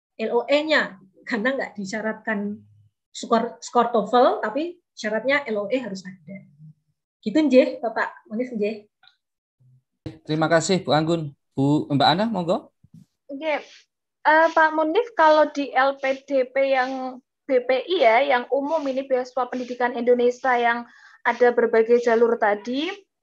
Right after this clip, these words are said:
Speaker 3: <clears throat> itu satu terkait L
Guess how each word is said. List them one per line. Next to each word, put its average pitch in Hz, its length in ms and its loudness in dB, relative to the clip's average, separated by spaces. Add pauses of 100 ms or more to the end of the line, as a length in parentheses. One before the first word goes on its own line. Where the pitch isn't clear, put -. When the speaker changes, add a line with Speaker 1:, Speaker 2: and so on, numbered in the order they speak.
(120)
Speaker 3:
<clears throat> - 880 -2
itu 349 160 -2
satu 359 480 2 (560)
terkait 285 480 2
L 277 160 2